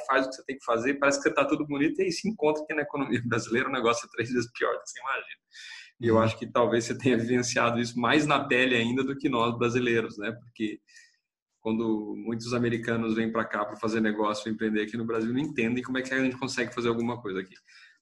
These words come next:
Speaker 1: Mas, enfim. Ah, como é que foi essa sua aprendizagem, de, de, essa transição de carreira, né? Você saiu do mundo corporativo como executivo,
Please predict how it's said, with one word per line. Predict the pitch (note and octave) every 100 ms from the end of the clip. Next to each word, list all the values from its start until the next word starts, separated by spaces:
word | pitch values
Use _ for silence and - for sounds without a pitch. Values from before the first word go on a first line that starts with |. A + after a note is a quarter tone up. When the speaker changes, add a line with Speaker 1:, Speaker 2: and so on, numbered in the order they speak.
| -
Speaker 1:
Mas, | C3+ C#3
enfim. | D3 - G#2+ - _ _ _ _ _ - -
Ah, | C3 C3+ B2+ - - _ - - -
como | - A#3+
é | B3+
que |
foi | - G3+
essa | F#3+ F#3
sua | E3+ E3+
aprendizagem, | E3+ D#3 D3 B2+ C3 C3+ C3+ B2+ A2+ -
de, | - B2 A2+ -
de, | - -
essa | - D3
transição | D3+ D3 C#3 - C#3 C3
de | A#2+
carreira, | A#2+ G#2 G2+ - -
né? | A#2 B2+ - -
Você | A#2 A2+ - A#2 A2+ -
saiu | - - A2+ A#2+ C3 D#3+ G#3 - _ _ _ _ _ -
do | A#2
mundo | A#2 A#2+
corporativo | A#2 A2 G2+ G2+ - C#3 C#3 C3
como | A2
executivo, | A2 A2 - - A#2+ C3 C3 C3+